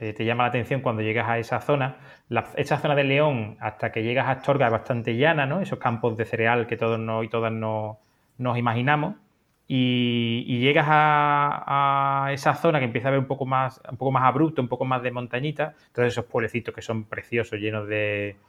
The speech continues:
de casitas de, de piedra, y al fondo lo que más te llama la atención son las montañas del Teleno. Eh, es una sierra, o sea, también llamada Sierra del Teleno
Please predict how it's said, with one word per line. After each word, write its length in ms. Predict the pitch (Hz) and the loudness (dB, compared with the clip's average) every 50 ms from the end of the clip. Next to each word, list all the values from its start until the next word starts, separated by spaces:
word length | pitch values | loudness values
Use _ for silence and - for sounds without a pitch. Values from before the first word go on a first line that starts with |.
| _ _ _ _ _ _ _ _ - | _ _ _ _ _ _ _ _ -12
de 800 | 117 110 113 110 110 107 104 104 104 104 104 104 101 101 95 _ _ _ _ _ | -6 -2 0 0 2 2 0 0 -2 -4 -4 -4 -6 -8 -10 _ _ _ _ _
casitas 460 | - - 107 - - 120 - 117 107 110 | -2 -2 -2 0 -2 -2 0 0 0 0
de, 420 | 113 110 107 110 107 104 104 101 | 0 0 0 0 -2 -2 -4 -8
de 200 | 104 104 101 107 | -10 -10 -8 -6
piedra, 560 | - - 135 151 151 147 147 160 190 - - _ _ _ _ - | -2 2 4 6 6 6 4 2 0 -4 -10 _ _ _ _ 0
y 120 | 156 147 | 2 4
al 140 | 160 160 147 | 4 4 2
fondo 600 | - - 165 170 170 165 160 151 147 165 190 202 | 2 4 6 6 6 6 4 2 2 2 0 0
lo 160 | 123 113 - | -2 -2 -2
que 80 | - 110 | 0 0
más 160 | 117 123 123 | 0 0 0
te 120 | - 135 | 0 0
llama 100 | 127 127 | 0 2
la 60 | 131 | 2
atención 500 | 127 135 131 120 - 131 139 151 160 151 | 2 0 0 0 0 0 0 0 -2 -4
son 200 | - - 120 123 | -4 -4 -2 0
las 120 | 127 123 117 | 0 0 0
montañas 640 | 113 113 113 107 107 - 120 127 139 151 156 139 123 | 0 -2 -2 -2 -2 -2 -2 0 0 0 -2 0 0
del 200 | 120 110 104 - | 0 0 -2 -4
Teleno. 520 | - 104 101 110 113 101 95 87 87 - _ _ _ _ _ _ _ _ _ _ _ | -4 -2 -2 -2 -2 -2 -4 -8 -14 -18 _ _ _ _ _ _ _ _ _ _ _
Eh, 460 | - 113 113 113 113 110 110 110 110 110 | -4 -2 0 2 2 2 0 0 0 -2
es 120 | 110 - | -2 0
una 140 | 147 143 127 | 0 0 0
sierra, 680 | 135 - 151 156 180 170 147 151 165 208 247 262 - _ _ | 2 2 6 6 8 8 6 4 2 0 -2 -4 -10 _ _
o 80 | - | -18
sea, 220 | - - 110 113 110 | -6 -4 -2 -2 -2
también 180 | - 113 110 | -2 -2 -2
llamada 240 | 113 117 117 117 113 | -2 0 0 -2 -2
Sierra 220 | - - 120 117 120 | -2 -2 0 0 0
del 180 | 120 120 113 | 0 0 0
Teleno 400 | 120 131 143 151 156 165 190 220 | 2 2 2 2 2 0 -2 -6